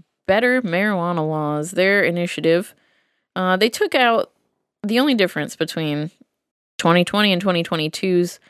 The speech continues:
that I could see is that they removed the taxing and regulation part, and they're leaving that up to the legislature, which is like, ooh, risky. But, um, you know,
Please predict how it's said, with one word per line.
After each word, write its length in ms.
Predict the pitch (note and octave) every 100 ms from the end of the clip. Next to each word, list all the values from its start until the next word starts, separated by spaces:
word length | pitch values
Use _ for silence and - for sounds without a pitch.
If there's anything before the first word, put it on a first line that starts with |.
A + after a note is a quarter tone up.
| _ _ _ -
that 100 | A#3
I 160 | C#4+
could 220 | E4 G#3+ E3+
see 220 | E3 D3+
is 160 | D#3+ E3
that 140 | E3
they 120 | F3+
removed 580 | F3+ F3+ F3+ F#3 F3+ F3
the 140 | E3+
taxing 560 | D3+ - E3+ E3+ - F3
and 80 | E3
regulation 640 | E3 E3 D3+ D#3+ - F#3+
part, 240 | G3 G3 F#3
and 100 | E3
they're 120 | D3+
leaving 360 | D#3 F3 F3 D#3+
that 180 | D3+ E3
up 100 | -
to 80 | D3
the 60 |
legislature, 640 | D3 D3 E3+ F#3 F3+ F#3+ F3
which 160 | -
is 120 | D3
like, 200 | D3 C#3+ -
ooh, 280 | D#3+ D#3 - - _ _
risky. 480 | D#3 F3 - - F3 _
But, 260 | - - - _ _ _ _ _
um, 600 | F3+ F3+ F3 E3+ E3 E3+ - _ _ _ _
you 60 | F3
know, 260 | D3+ G#3